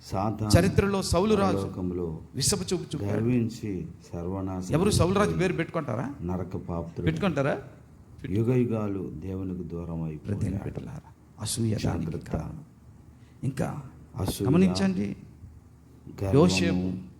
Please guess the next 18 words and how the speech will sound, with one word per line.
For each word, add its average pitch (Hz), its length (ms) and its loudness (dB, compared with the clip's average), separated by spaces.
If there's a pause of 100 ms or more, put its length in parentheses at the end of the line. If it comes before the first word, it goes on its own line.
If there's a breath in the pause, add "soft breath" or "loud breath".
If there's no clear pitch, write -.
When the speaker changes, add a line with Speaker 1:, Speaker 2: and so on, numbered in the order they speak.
(340)
Speaker 2:
అతని 123 240 -2
అన్నలు 127 360 4
Speaker 1:
ఇవి 98 180 0
చిన్న 104 500 -2
Speaker 2:
అసూయ 95 240 -2
Speaker 1:
పాపాలుగా 120 100 0
Speaker 2:
చేతనే 92 400 -2
కదా - 280 -4 (840)
పట్టుకుని 123 320 -6
కొట్టేసి 143 840 -2 (920)
నీరు 127 200 2
లేని 120 240 2
బావిలో 123 380 -2
పడేశారు, - 640 -8
చంపేశారు. - 500 -8
తమ్ముని 233 300 2
చంపడం 311 340 4
ఏంటండి? 139 420 -2